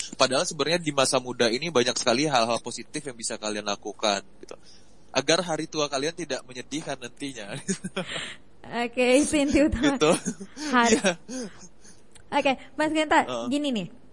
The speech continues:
Speaker 2: Kan,
Speaker 1: Hmm.
Speaker 2: eh, sekarang anak-anak, eh, muda dan remaja lah ya, itu bilang
Speaker 1: Iya.
Speaker 2: kalau dirinya itu milenial,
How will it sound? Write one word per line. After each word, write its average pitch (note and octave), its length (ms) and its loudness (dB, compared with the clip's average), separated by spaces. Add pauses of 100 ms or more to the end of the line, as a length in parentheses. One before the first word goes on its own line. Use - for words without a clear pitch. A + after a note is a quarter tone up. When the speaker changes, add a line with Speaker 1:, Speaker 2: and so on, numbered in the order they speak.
(260)
Speaker 2:
Kan, F4 220 0
Speaker 1:
Hmm. G4 220 -10
Speaker 2:
eh, C#4 480 10 (100)
sekarang C#4+ 420 4
anak-anak, C4 500 2 (120)
eh, B3 300 4
muda A3+ 440 4 (140)
dan G#3 600 4 (640)
remaja A#3 680 4
lah G3+ 220 0
ya, G#3 240 -2 (260)
itu B3+ 180 -4
bilang C#4 320 6
Speaker 1:
Iya. B3+ 40 -2
Speaker 2:
kalau B3+ 180 6
dirinya A#3 380 2
itu A#3+ 180 -2
milenial, A3 680 -2